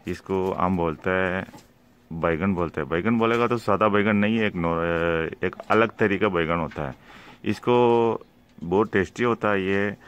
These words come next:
हम सब्जी बनाता है इसको। इसको क्या तरीका है मालूम है, इसको तो हम,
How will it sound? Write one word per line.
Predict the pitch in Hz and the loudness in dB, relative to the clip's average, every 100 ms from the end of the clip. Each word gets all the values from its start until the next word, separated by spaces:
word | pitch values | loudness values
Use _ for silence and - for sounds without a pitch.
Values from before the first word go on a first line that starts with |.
| - - - | -20 -20 -6
हम | 92 | -6
सब्जी | 95 85 78 | -2 -4 -4
बनाता | 85 78 78 85 | -4 -2 -2 -2
है | 76 | -6
इसको। | - - - - - - - - - _ - - - - | -6 -18 -20 -20 -20 -20 -20 -20 -20 _ -20 -20 -20 -14
इसको | - 95 127 | -10 -4 -4
क्या | - 120 123 | 0 2 4
तरीका | 120 117 113 | 2 0 2
है | 120 | 2
मालूम | 113 107 113 113 | 2 2 2 0
है, | 113 | -2
इसको | 98 104 | -2 -2
तो | 101 104 104 - | 0 2 0 0
हम, | 90 90 | 0 0